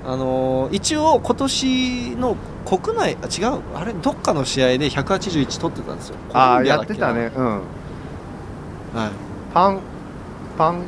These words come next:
Speaker 2: パンアメリカじゃない。えっと、え、パンアメリカか。なんだっけ？コロンビアはどこ？
Speaker 1: コロンビアでの試合あったじゃないですか、オリンピック直前に。
Speaker 2: うんうん。
Speaker 1: あそこで百八十一ぐらいやってませんでした？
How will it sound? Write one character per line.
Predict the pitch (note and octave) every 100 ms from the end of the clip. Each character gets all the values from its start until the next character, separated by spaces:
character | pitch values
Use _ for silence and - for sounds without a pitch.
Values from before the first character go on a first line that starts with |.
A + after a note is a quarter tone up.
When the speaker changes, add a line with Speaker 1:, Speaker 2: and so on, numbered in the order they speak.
| - -
Speaker 2:
パ | D3+
ン | D#3+
ア | D#3
メ | D3+
リ |
カ | B2+
じ | A2+
ゃ |
な | A2 G2
い。 | G#2+
え |
っ | G2+
と、 | A2 - - -
え、 | F3+
パ | F#3
ン | A3
ア |
メ | A3+ A#3
リ | -
カ |
か。 | - - - - - - - - - - - - -
な | F3
ん | G#3
だ |
っ | -
け？ | - - -
コ | G3
ロ | E4
ン |
ビ | A3+
ア | A2+
は |
ど | G2
こ？ | E3
Speaker 1:
コ |
ロ | A#3 G#4+
ン | C#4
ビ | C3
ア |
で | A2+
の | A2
試 | G#2 C3
合 | C3
あ | -
っ |
た | C3
じ | A#2
ゃ |
な |
い | G#2
で |
す | -
か、 | A#2+
オ |
リ | C3
ン | B2+
ピ | C#3
ッ |
ク | -
直 | - A#2 -
前 | A2+
に。 | A2
Speaker 2:
う | G#2+
ん |
う | C3+
ん。 |
Speaker 1:
あ | -
そ | B3+
こ | F4+
で | F4
百 | - C#3 G3
八 | G#3+ A3+
十 | D#3+
一 | - D3+
ぐ | G3
ら |
い |
や | -
っ |
て | -
ま | B2+
せ | B2+
ん | D3
で |
し |
た？ | -